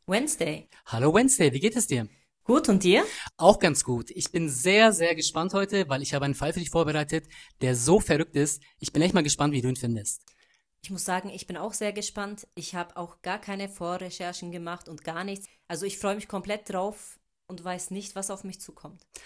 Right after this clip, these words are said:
Speaker 2: Ja, dann würde ich mal sagen, starten wir doch mal los, oder?
Speaker 1: Okay, machen wir mal.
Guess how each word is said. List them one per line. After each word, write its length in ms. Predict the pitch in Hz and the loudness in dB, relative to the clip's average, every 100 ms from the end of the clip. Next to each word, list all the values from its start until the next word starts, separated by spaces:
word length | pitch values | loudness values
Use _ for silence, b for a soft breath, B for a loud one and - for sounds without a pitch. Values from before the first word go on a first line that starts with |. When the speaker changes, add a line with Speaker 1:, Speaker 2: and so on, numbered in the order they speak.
| B B B - | B B B 0
Speaker 2:
Ja, 340 | 151 160 123 | 4 4 2
dann 140 | 120 123 | -2 -4
würde 100 | 135 | -2
ich 80 | |
mal 200 | 151 151 | 0 0
sagen, 380 | 147 151 165 208 | 2 0 2 0
starten 340 | - - 135 151 | -2 0 0 0
wir 80 | 147 | 0
doch 80 | |
mal 120 | 175 196 | 0 2
los, 260 | 220 139 | 2 0
oder? 220 | 139 202 240 - - | -2 -4 -6 -2 4
Speaker 1:
Okay, 340 | 202 170 147 | 4 4 0
machen 260 | 156 156 160 | 0 -2 -4
wir 100 | 147 | -4
mal. 180 | - | -4